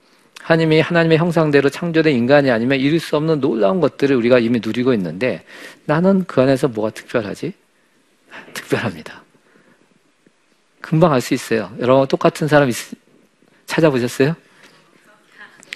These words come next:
물론 일란성 쌍둥이는 똑같습니다. 근데 일란성 쌍둥이도 사실 굉장히 틀려요. 제가 조금 압니다. 왜냐하면 제 조카가 일란성 쌍둥이고 저희 처남이 일란성 쌍둥이고.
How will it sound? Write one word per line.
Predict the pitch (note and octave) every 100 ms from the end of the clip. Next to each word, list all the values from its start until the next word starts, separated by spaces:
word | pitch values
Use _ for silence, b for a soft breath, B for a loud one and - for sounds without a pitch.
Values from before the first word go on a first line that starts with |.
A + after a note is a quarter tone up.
| -
물론 | C3+ C3+ D3
일란성 | B2 C#3 C3 C3+
쌍둥이는 | B2+ C3+ A#2+ A2+ G#2 G#2+ A#2+ D#2 - b b -
똑같습니다. | - C#3+ - F2+ - - B B B B B -
근데 | A#2
일란성 | G#2+ A#2 B2+ C3+
쌍둥이도 | A#2 B2+ A2 G2+ F#2+ A2+ D#2 - _ _ _ _
사실 | - - A#2
굉장히 | G#2 G2+ G2
틀려요. | - C3 D#2+ - B B B B
제가 | - B2+
조금 | - C3 C3
압니다. | F#2+ A#2+ G2+ D#2+ -
왜냐하면 | A2 G#2+ A2 A2
제 | A2+ A2 - - B B B B
조카가 | - A2+ - B2
일란성 | A2 F#2+ G2 G2+
쌍둥이고 | - F2 E2 D2+ - - - B B -
저희 | - A2+
처남이 | - F#3 F3+ D3+
일란성 | A#2 A#2+ B2
쌍둥이고. | A2 A#2+ G2+ F#2+